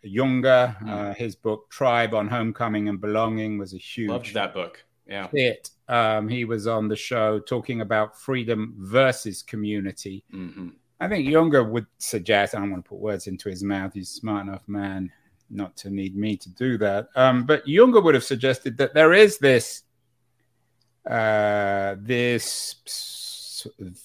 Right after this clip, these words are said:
Speaker 1: uh, this, this parallel world of individual freedom and community.
Speaker 2: Mm-hmm.
Speaker 1: And that's how most liberals think about this stuff, is that individualism relies on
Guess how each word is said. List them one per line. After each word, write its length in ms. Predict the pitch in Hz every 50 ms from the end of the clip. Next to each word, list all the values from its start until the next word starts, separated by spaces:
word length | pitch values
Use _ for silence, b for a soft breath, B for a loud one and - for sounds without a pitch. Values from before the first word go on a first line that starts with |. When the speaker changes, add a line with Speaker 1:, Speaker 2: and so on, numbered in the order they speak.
| - - 87
Speaker 1:
uh, 400 | 104 113 110 110 95 98 101 98 104
this, 560 | 110 101 98 117 127 127 117 - - - -
this 600 | - 123 117 - - - _ _ _ 127 120 -
parallel 580 | - - - - 147 143 135 131 127 120 120 117
world 460 | 110 113 113 113 113 113 117 107 92
of 120 | 95 - _ _ _ _ _ _ _ _ _ _ _ _ _
individual 460 | 147 160 160 147 131 127 107 113 107
freedom 460 | - - - 107 104 101 95 98 95
and 100 | 95 90
community. 720 | - - 101 98 98 95 92 90 87 - - 98 95 104 B B B B B B
Speaker 2:
Mm-hmm. 180 | 98 B _ -
Speaker 1:
And 80 | 196
that's 200 | 233 226 190 -
how 80 | 190 165
most 300 | 143 147 143 135 135 -
liberals 420 | 127 127 127 110 117 113 110 -
think 240 | - - 147 143 -
about 320 | 101 85 85 80 80 85
this 140 | 92 - -
stuff, 380 | - _ _ - - - - _ -
is 180 | 104 98 90
that 280 | 95 107 107 110 107 - _ _ _ _ _ _ _ _ _ _ _ _ _ _ _ _
individualism 840 | 143 147 143 131 123 147 170 160 165 160 139 135 120 123 131 123 120
relies 720 | 120 127 123 127 127 131 131 135 135 135 131 131 131 120 120
on 460 | 127 127 123 120 120 120 117 104